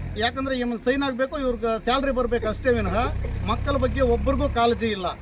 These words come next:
ಎಷ್ಟೋ ಸರ್ತಿ ರಿಕ್ವೆಸ್ಟ್ ಮಾಡಿದ್ವಿ. ಇದೇ ಅನಾಹುತ ಇವಾಗ ಕರ್ಕೊಂಡು ಹೋಗಿದ್ದಾರೆ. ಮಕ್ಕಳ ಪೇರೆಂಟ್ಸ್ ಹತ್ರ ಸೈನ್ ಹಾಕ್ಸ್ಕೊಂಡು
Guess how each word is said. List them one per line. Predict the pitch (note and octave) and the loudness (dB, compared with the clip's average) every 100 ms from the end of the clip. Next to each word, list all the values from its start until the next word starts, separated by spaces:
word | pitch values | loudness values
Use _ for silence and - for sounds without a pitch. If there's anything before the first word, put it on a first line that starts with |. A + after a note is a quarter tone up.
| - - F#3 | -16 -12 -10
ಎಷ್ಟೋ | G3 C4+ | -2 0
ಸರ್ತಿ | B3 B3+ A#3 | 2 0 -2
ರಿಕ್ವೆಸ್ಟ್ | A3 A#3+ A#3 A3 | -2 -2 -2 -2
ಮಾಡಿದ್ವಿ. | G#3+ G3+ A3+ C4+ C#4 - - G3+ | -4 -6 -4 -6 -6 -10 -8 -4
ಇದೇ | B3 | 2
ಅನಾಹುತ | C#4 D4 C4 C4 A#3+ A#3 | 4 4 2 0 0 0
ಇವಾಗ | A#3 A#3 A#3 | 0 0 0
ಕರ್ಕೊಂಡು | G#3+ A3+ C#4 B3+ | 0 -2 0 2
ಹೋಗಿದ್ದಾರೆ. | A#3+ A#3+ A3 F3 - | 2 0 0 -2 -4
ಮಕ್ಕಳ | G3 A3 B3+ | -6 -2 -2
ಪೇರೆಂಟ್ಸ್ | A3+ B3+ B3 | 0 0 0
ಹತ್ರ | A#3 A#3+ | -2 -2
ಸೈನ್ | A#3 A#3 B3+ | 0 0 0
ಹಾಕ್ಸ್ಕೊಂಡು | G#3 - A3+ A#3 C4+ C#4+ - | -2 -2 -2 0 0 -2 -4